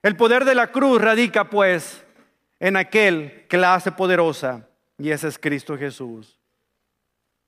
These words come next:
Esa obra realizada en la cruz es lo que nos permite a nosotros recordar cada vez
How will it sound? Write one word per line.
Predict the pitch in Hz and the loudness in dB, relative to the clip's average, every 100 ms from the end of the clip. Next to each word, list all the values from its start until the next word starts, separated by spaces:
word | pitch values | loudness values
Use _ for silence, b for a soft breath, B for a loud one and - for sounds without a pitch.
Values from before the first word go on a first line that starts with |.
| _ _ _ _ _ _ _ _ _ _ _ _ _ _ _ _ | _ _ _ _ _ _ _ _ _ _ _ _ _ _ _ _
Esa | 196 233 | -4 0
obra | 220 226 | 0 0
realizada | 202 170 151 196 185 160 | -2 -4 -4 -2 -2 -2
en | 151 | -8
la | 135 | -10
cruz | 143 131 113 - _ _ _ _ _ | -10 -12 -14 -20 _ _ _ _ _
es | - | -4
lo | 196 196 | -2 0
que | 190 | -4
nos | 170 | -4
permite | 165 180 202 185 | -4 -2 -2 -4
a | |
nosotros | 165 175 175 | -6 -6 -6
recordar | 170 160 156 147 151 | -6 -4 -4 0 0
cada | - 220 220 | 0 0 0
vez | 208 214 | -2 -6